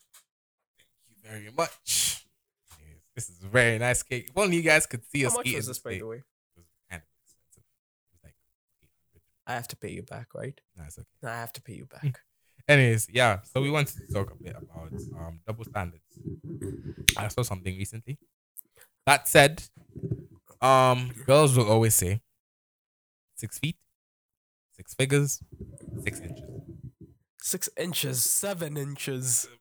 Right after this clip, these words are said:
Speaker 1: Wha-, whatever, whatever. Let's just say six feet, six figures, six inches. I don't, I don't really care at this point. So yeah, that's, that's what a lot of girls say. They want a person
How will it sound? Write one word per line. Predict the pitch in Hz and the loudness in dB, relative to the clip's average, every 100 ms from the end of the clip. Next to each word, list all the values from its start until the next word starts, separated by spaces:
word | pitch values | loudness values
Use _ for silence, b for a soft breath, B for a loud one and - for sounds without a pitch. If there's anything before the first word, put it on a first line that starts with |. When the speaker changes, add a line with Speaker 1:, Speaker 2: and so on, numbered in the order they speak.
| _ | _
Speaker 1:
Wha-, | 175 175 | 4 6
whatever, | 175 196 190 120 92 82 | 8 10 8 6 -2 -2
whatever. | 143 127 95 82 - _ | 0 2 0 -6 -10 _
Let's | 151 - | -4 0
just | 120 | 2
say | 113 98 | 2 2
six | - 147 - | 0 -2 -2
feet, | - 101 - - - - - | -4 -6 -8 -20 -20 -16 -14
six | 95 | -14
figures, | - 82 80 - _ _ | -14 -14 -14 -18 _ _
six | 82 - | -20 -20
inches. | - _ - - | -20 _ -18 -2
I | 107 | 0
don't, | 113 | 2
I | 98 | 2
don't | 107 113 | 2 0
really | 98 82 | -2 -4
care | - - | -14 -20
at | _ - _ | _ -20 _
this | _ | _
point. | - _ _ - _ | -20 _ _ -20 _
So | 170 | 4
yeah, | 151 - | 4 6
that's, | 202 - | 2 2
that's | - 466 | 2 2
what | 480 403 - _ _ _ _ 110 | 2 -4 -8 _ _ _ _ -2
a | |
lot | 117 | 0
of | 113 113 | -2 0
girls | 135 139 | 0 0
say. | 214 135 95 | -2 -2 0
They | 110 | 2
want | 120 | 2
a | 104 | 0
person | 117 110 92 | -2 -2 -4